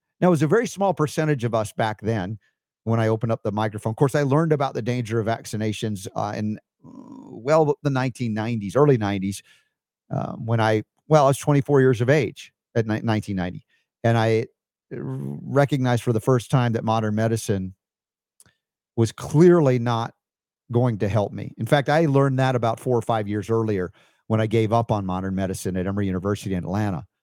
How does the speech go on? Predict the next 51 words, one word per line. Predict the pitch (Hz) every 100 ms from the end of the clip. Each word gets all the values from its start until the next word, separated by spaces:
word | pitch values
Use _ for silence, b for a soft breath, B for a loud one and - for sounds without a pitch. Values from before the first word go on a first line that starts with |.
| _ -
going | 117 110
on | 104 101
the |
doctor | 90 117 113 - 98
route, | 78 65 - -
you |
know. | 82 82 - _ _ B B B -
And | 120
I |
realized | 120 131 151 139 123 -
that | 113
they | 113
would | 104 -
kill | 143 135
me | 113 104
if | -
I | 101
continued | 110 95 120 110 101
down | 104 95
the | 92
path | 110 104 98
with | 104 95
all | 98
the | 104
drugs | 104 107 107 98
that | 113 -
they | 98
gave | 95 92
me, | 98
all | 101 110
the |
shots | 107 - 101 101 -
they | 101
gave | 92 90
me, | 90 92 95
and | 101 - _
surgery | - 143 135 107 120 107
that | 107
I | 107
had, | 98 90 92
and | 107
everything | 127 117 101
like | 87 78 -
that. | 73 69 - _ _ _ -
And | 123
being | 139 135
chronically | 147 156 147 127 123 131
ill, | 175 143
uh, | 123
with | 123 117
no | 117 131 143 -